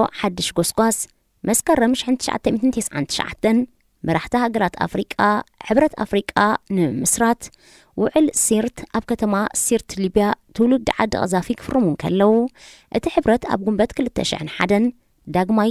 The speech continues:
ላዕለዋይ ቤት ጽሕፈቱ ኣብ ኣዲስ ኣበባ ኢትዮጵያ ከፊቱ ብምምስራት፣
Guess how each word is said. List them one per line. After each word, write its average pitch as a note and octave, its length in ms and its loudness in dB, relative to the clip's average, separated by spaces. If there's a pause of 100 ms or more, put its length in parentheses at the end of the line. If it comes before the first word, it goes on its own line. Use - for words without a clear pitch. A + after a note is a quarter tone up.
(120)
ላዕለዋይ A3 340 2
ቤት F3+ 180 0
ጽሕፈቱ - 320 -2 (220)
ኣብ - 120 -2
ኣዲስ G#3 280 -2
ኣበባ G3 280 0
ኢትዮጵያ - 400 -2
ከፊቱ G3+ 340 -4
ብምምስራት፣ B3 640 0